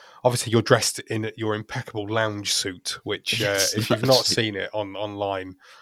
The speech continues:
Speaker 1: Danny looks amazing. Um, and it, honestly, the way that I'm picturing this, so two waiters, I, I, you know, I at the door, and you handed instantly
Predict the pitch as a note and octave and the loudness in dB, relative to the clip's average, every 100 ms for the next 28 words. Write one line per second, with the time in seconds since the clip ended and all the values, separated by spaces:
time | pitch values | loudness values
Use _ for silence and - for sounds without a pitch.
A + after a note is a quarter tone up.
0 | - _ _ A#2+ G#2+ G2 G2 G#2+ G2 F#2+ | -20 _ _ 2 2 -2 -6 -2 -2 -2
1 | F#2+ F#2 G#2 _ - - - - A2 A2 | -4 -8 -12 _ -20 -20 -8 2 4 4
2 | G#2+ G#2+ - B2 A#2+ A2+ A2+ A2 G#2+ - | 2 -2 -2 4 6 6 0 -6 -8 -10
3 | _ _ _ - D3 - - C#3 - F#3+ | _ _ _ -4 -4 -6 -16 -8 8 10
4 | F3 - G#2+ G2+ B2+ - D3+ D3+ G3+ G3 | 10 6 2 -2 -4 2 8 10 10 8
5 | F3 - D#3+ - D#3+ A#2 A#2+ - A2+ - | 6 6 4 6 6 6 4 2 2 2
6 | F3 D3 A#2+ - C#3+ C#3 C3 B2 C#3 B2 | 4 4 4 2 -4 -4 0 4 4 4
7 | C3 C3+ B2 B2+ C#3 C#3 C3 C3+ C#3 C#3 | 0 2 4 4 6 4 2 0 6 8
8 | A2 C#3+ - _ _ _ _ - A#2 A2 | 8 6 0 _ _ _ _ -4 -2 -2
9 | G#2 - A#2 G2 C#3 C#3 C3+ C3 C#3+ C3+ | -6 -10 -10 0 2 2 2 2 2 0
10 | C#3+ A#2+ A#2+ B2+ | -4 -2 -2 -4